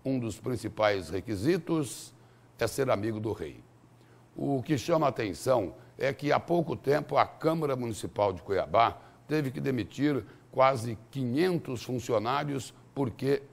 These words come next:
não tinha como pagar os salários. Na semana passada,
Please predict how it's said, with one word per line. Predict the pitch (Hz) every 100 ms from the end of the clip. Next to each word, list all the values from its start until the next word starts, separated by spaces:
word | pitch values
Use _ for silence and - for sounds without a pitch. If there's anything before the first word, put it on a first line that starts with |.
| -
não | 131 151 185 175
tinha | - - 143 160 147
como | - 117 123 127
pagar | 110 135 123 101 104
os | 101
salários. | 135 101 80 73 - - - - - -
Na | - 127 110
semana | - 120 117
passada, | 131 127 - 139 156 147